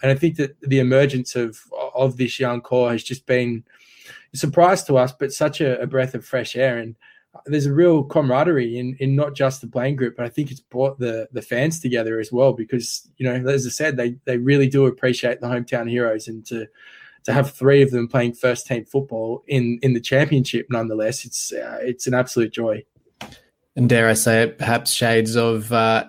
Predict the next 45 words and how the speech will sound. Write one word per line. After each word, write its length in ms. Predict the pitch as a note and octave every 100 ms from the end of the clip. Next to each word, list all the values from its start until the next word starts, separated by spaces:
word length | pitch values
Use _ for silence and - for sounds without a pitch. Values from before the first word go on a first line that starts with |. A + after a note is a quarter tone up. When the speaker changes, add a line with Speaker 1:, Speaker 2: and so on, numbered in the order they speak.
| -
Speaker 2:
Andy 320 | A#2+ A#2 A2+
Dawson, 420 | A2+ A2+ A2 A2+
Ian 220 | A2 A2
Ashby, 400 | A2+ A2 - A2
Boas 320 | G#2+ A2 A2 A2+
Myhill 400 | A2 A2 A2+ A2
sort 180 | A2+
of 120 | A2 -
climbing 440 | A#2 A#2 A#2 A#2
the 100 | A2+
leagues 380 | A2 A2+ A2+ -
together 540 | - A2+ A2+ A2+ A2+
as 160 | A2 A2+
a, 120 | -
as 100 | B2
that 160 | A#2+ A2+
sort 160 | - A2
of 80 |
central 340 | - A2+ A2 A2
core 300 | - A#2 A2
of 100 | A2
City. 300 | - A2+ A2+
And 180 | G#2+ - - _ _ _
look, 220 | A#2 A2+
who 120 | - A#2
knows? 240 | A#2 A2+
We're 100 | A2+
top 200 | B2 B2+
of 60 | A#2
the 60 |
table 360 | G#2+ A#2 A#2 A#2
after 260 | A2+ -
one 240 | A2+ A#2 A2+
round. 360 | A2+ A#2+ B2+
Let's, 420 | A#2+ A2+ - - -
let's 180 | A#2+ A2+
see 100 | B2
how 180 | A#2 A2
it 80 | A2
keeps 220 | A2+ -
going 300 | A#2 A#2 A#2
from 220 | - A2
there. 280 | A#2+ A2+ G2
But, 300 | G#2 A#2 - - - - - C3
um, 380 | C3 C3 C3